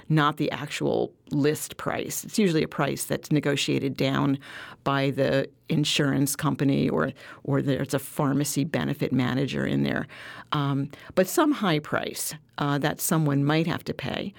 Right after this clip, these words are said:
um, or they're not gonna get the drug. Um, and what the drug companies have done is really price the drugs at a level not based on the cost of producing it, even if they wrapped in the cost of research and development.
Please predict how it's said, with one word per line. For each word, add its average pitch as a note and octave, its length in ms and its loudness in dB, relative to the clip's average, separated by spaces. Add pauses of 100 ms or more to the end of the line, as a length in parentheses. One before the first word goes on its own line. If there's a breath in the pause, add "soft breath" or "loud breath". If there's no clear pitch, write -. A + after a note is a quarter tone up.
(320 loud breath)
um, D3 400 0 (400 loud breath)
or G3+ 420 6
they're F#3 260 2
not F3 200 2
gonna F3 180 2
get D3 220 -2
the C#3+ 80 0
drug. - 420 -2 (460 loud breath)
Um, C#3+ 420 0 (340 loud breath)
and D#3 560 4 (580)
what E3 500 2
the D#3 260 2
drug G3 320 2
companies D3+ 460 0
have B2+ 240 -2
done D3 360 2
is C#3+ 300 -2
really C#3+ 400 4 (220)
price F3 760 2 (460)
the D#3 120 4
drugs C#3+ 600 2
at C3+ 140 0
a C3+ 80 0
level E3+ 560 2 (280 loud breath)
not F3+ 400 4
based D#3 320 2
on C#3 120 2
the C3 100 2
cost D3+ 500 -2
of - 140 -6
producing D#3 560 2
it, - 160 0
even F#3+ 260 4
if D#3 160 0
they D3 160 2
wrapped C#3+ 500 0
in C#3+ 340 4
the C3 100 4
cost C3+ 460 -4
of C#3+ 100 -8
research C3+ 400 -2
and C#3 80 2
development. B2+ 540 0